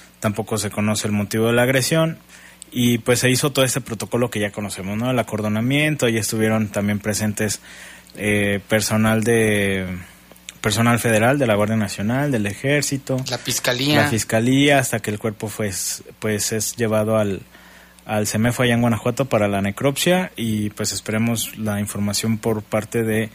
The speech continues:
Speaker 1: la Fiscalía precisamente en torno a la identidad y avances en las investigaciones.
Speaker 2: Y por lo que vemos, Lalo, no hay, este... No hay fecha ni hora en el calendario, ¿no? Como dice la canción,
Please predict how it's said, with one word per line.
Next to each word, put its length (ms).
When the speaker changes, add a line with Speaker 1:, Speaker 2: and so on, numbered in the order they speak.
Speaker 1:
la 140
Fiscalía 400
precisamente 580
en 120
torno 280
a 60
la 140
identidad 580
y 180
avances 420
en 80
las 160
investigaciones. 960
Speaker 2:
Y 60
por 140
lo 100
que 100
vemos, 480
Lalo, 280
no 100
hay, 160
este... 420
No 100
hay 100
fecha 380
ni 160
hora 120
en 100
el 120
calendario, 580
¿no? 140
Como 220
dice 180
la 140
canción, 500